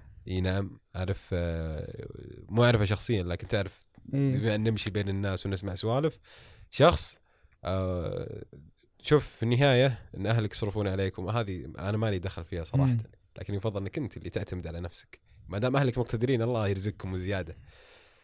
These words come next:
Speaker 1: فالرجل معت-، قاعد في البيت يقول: "يا إما أتوظف على الشهادة بالراتب اللي أبغاه"، تمام؟ يبغى حول فوق العشر آلاف هو يبغى. مع أن أول ما تخرج عرض عليه وظيفة بسبعة آلاف ريال،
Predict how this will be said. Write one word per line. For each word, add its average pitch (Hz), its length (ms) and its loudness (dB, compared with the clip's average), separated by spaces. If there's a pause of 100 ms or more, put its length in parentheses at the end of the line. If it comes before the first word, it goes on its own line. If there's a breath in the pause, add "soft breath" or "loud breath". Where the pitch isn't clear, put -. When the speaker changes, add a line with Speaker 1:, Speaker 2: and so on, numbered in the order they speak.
(160 soft breath)
Speaker 1:
فالرجل 156 720 6
معت-، 156 460 2
قاعد 127 260 4
في - 40 -2
البيت 135 360 2
يقول: 156 180 2
"يا 143 160 4
إما 101 180 0
أتوظف 92 420 -2
على 104 60 -2
الشهادة 131 540 2 (840)
بالراتب 113 560 2
اللي 98 160 0
أبغاه"، 113 340 0 (300)
تمام؟ 98 340 0 (680 soft breath)
يبغى 98 200 -2
حول 82 480 -2
فوق 107 160 4
العشر 101 320 2
آلاف 92 260 -2
هو 87 60 -4
يبغى. - 180 -10 (380 loud breath)
مع 110 160 0
أن 147 140 0
أول 175 440 8
ما 151 100 10
تخرج 143 460 4
عرض 135 200 8
عليه 131 240 6
وظيفة 120 380 4
بسبعة 120 260 4
آلاف 120 160 4
ريال، 113 240 2